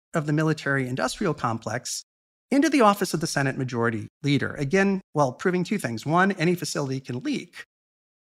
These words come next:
but also showing us that safety measures, which are meant to prevent accidents,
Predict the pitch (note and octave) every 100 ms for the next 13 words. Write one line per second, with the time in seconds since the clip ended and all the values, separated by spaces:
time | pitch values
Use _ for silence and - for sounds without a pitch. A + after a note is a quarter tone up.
0 | - F#3 C4+ E4+ C4+ G#3 - D#3+ C#3 C3
1 | - D#3 C#3+ - - D4+ - F#3 C3 A#2
2 | A#2 - D3+ D#3+ D3 D3+ G3 A#3+ - -
3 | D3+ - C3 B2+ A#2+ _ - F#3+ - -
4 | B2 G#2 G#2 - - -